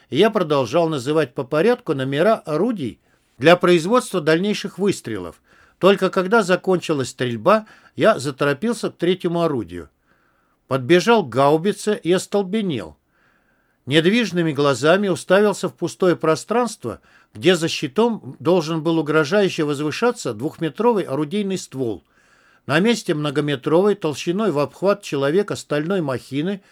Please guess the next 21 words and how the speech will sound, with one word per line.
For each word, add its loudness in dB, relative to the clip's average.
ничего 0
не -2
было. -8
Передо 4
мной 0
предстало 4
орудие -2
без -4
ствола, -2
без -6
того, 4
что -6
стреляет. -2
Это -2
всё 0
равно, 2
что -2
увидеть -2
человека -2
без -8
головы. 0